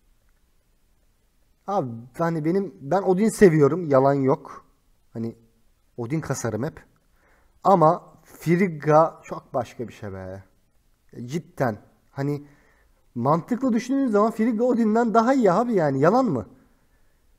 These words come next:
Frigga'yla her şeyi yapabiliyorsun. Saldırı basıyorsun, kalkan açıyorsun, yansıtma açıyorsun,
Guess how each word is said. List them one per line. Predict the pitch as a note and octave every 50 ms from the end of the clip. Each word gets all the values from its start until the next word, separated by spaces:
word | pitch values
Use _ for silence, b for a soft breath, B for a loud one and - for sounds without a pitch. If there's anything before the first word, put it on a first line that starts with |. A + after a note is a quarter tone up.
| _ _ _ _
Frigga'yla | - A#3 B3 B3 A3+ F3+ E3+ D3+ C3+ C3 C3+ F3 G#3+ G#3+ - - _ -
her | - A2+ D#3 G#3 A#3
şeyi | - C#4 C#4+ C4+
yapabiliyorsun. | B3 F3+ G3+ F#3+ F3 E3 D#3+ D3+ F3+ E3+
Saldırı | D3+ - G3+ G#3+ G#3+ G#3+ G#3 A3 A3 G#3
basıyorsun, | G#3+ G#3 G3+ - A3 G3+ - A3 G3+
kalkan | - - F#3+ F#3+ F#3+ - A3 G#3+
açıyorsun, | G#3+ G3 - G#3+ G#3+ F#3 - A#3
yansıtma | G#3+ E3+ C3 C#3+ F#3 G#3+ G3+ - B3 G#3+ - A#3 A3+
açıyorsun, | A3+ G#3 A3 - A3+ A3+ G3+ - - A3+ A3